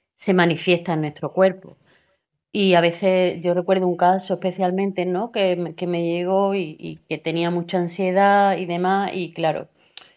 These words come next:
eh, me decía, "Es que no entiendo por qué tengo tanta ansiedad". Entonces, después revisando un poco en su historia, pues,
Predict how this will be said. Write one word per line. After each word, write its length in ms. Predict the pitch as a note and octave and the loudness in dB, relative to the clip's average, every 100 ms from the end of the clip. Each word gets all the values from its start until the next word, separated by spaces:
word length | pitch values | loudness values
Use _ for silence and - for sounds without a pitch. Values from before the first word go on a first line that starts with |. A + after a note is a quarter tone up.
| _ _ | _ _
eh, 380 | F3+ F3 D3+ - | 0 0 0 -2
me 160 | F3 D#3 | -4 -4
decía, 240 | - C3+ | -4 -8
"Es 60 | C3+ | -2
que 100 | F3+ | 0
no 80 | F3+ | 0
entiendo 320 | F3+ A#3 A#3 | 0 -2 -2
por 140 | F3+ | -4
qué 100 | D#3+ | -6
tengo 240 | D#3+ D3+ D3 | -6 -6 -4
tanta 260 | D3+ D3 | -4 -2
ansiedad". 360 | D3 C#3+ C#3+ D3 | -2 -4 -6 -6
Entonces, 360 | D3 E3 F3 | -6 -6 -4
después 260 | E3+ E3 F#3 | -6 -4 0
revisando 480 | F3+ E3 E3+ E3+ F3+ | 0 0 -2 0 0
un 100 | F3 | 0
poco 220 | E3+ E3+ | -2 -2
en 80 | E3+ | -4
su 120 | E3+ | -4
historia, 480 | F3 F#3 E3+ F3 F3 | -6 -4 -2 -2 0
pues, 300 | F3+ E3 | -2 -2